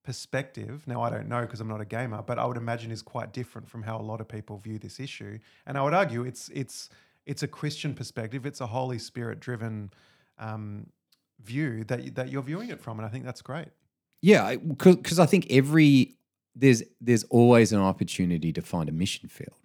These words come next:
Speaker 2: right?
Speaker 1: Yep.
Speaker 2: Like, m-, m-, my primary function <laughs> is to figure out ways to share how awesome Jesus is, right? And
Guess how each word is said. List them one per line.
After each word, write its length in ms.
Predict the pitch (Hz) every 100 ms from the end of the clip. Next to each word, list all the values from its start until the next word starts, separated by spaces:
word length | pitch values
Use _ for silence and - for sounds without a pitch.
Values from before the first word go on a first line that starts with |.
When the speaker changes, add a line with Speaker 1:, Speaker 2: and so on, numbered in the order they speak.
| _
Speaker 2:
right? 220 | - 131 -
Speaker 1:
Yep. 180 | 107 104 -
Speaker 2:
Like, 200 | 87 - - - - - _
m-, 140 | - -
m-, 160 | 127 120
my 760 | 117 127 120 117 113 110 95 - _ _ _ _ _ _ _ _ _ _ _ _ _ _ _ _ _ _ _ _
primary 720 | - - 127 120 120 120 107
function 920 | 90 - - 101 110 - 78 65 98 117 - - - - - 131 -
<laughs> 960 | 131 - 156 - - 143 110 - -
is 280 | 127 120 -
to 120 | 123
figure 300 | - 127 117
out 160 | 110 92
ways 280 | 95 92 -
to 100 | 87
share 600 | - 101 87 85 82 80 _ _ -
how 220 | 98 87
awesome 400 | 87 82 85 71
Jesus 440 | 76 76 80 -
is, 260 | 139 - - _ _ _ _ _ -
right? 260 | 87 101 - _ _ _ _ _
And 340 | 104 98 90